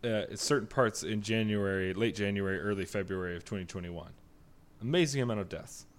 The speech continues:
Where are we at right now? Across the country, we are at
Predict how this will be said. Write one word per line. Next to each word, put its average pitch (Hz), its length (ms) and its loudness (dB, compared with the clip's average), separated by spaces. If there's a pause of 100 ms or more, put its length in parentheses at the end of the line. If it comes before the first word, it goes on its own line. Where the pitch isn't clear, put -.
(580)
Where 127 180 6
are 147 80 8
we 143 160 8
at 131 140 8
right 107 200 2
now? 90 200 -10 (580)
Across 160 500 4
the - 100 -2
country, - 520 -2 (1120)
we 127 160 4
are 143 140 6
at 113 340 4